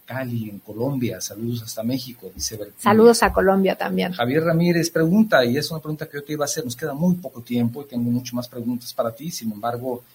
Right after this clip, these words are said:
Speaker 1: es un tema tan extenso que me disculparán ustedes que, que no alcancemos a ver tal vez todo lo que queríamos ver.
Speaker 2: Así
Speaker 1: Sin
Speaker 2: es.
Speaker 1: embargo, eh, eh,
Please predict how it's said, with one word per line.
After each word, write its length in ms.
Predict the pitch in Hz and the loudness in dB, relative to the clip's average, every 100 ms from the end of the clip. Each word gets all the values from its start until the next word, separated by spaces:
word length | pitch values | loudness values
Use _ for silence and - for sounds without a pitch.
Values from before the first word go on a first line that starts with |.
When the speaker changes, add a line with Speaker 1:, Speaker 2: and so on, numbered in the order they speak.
| _ | _
Speaker 1:
es 140 | 117 127 | -8 -4
un 100 | 120 | -2
tema 260 | 127 120 120 | 0 -2 -2
tan 180 | 139 | -4
extenso 460 | 151 - 127 127 - | -4 -4 -2 -2 -4
que 80 | - | -2
me 100 | 113 | -2
disculparán 640 | 98 - 113 - 101 117 120 | -4 -14 -16 -12 -8 -2 -2
ustedes 460 | 120 123 120 117 | 0 0 0 -2
que, 360 | - 107 104 98 _ _ _ | -6 -8 -8 -12 _ _ _
que 100 | 107 | -4
no 120 | 117 | 0
alcancemos 560 | 120 120 117 123 120 120 | 0 4 4 4 0 0
a 20 | |
ver 140 | 113 | -4
tal 180 | 117 117 | -4 -4
vez 180 | 113 - | -2 0
todo 260 | 135 120 120 | 2 2 0
lo 120 | 107 | -4
que 120 | - | -8
queríamos 360 | 117 117 120 120 | -6 -2 0 0
ver. 240 | 139 143 - | -2 -2 2
Speaker 2:
Así 460 | 226 220 - 196 247 | 4 4 2 4 8
Speaker 1:
Sin 40 | |
Speaker 2:
es. 100 | 233 | 10
Speaker 1:
embargo, 680 | 247 131 135 143 135 123 123 - | 8 6 4 4 4 2 0 -12
eh, 200 | - - 127 | -20 -18 -16
eh, 40 | 120 | -18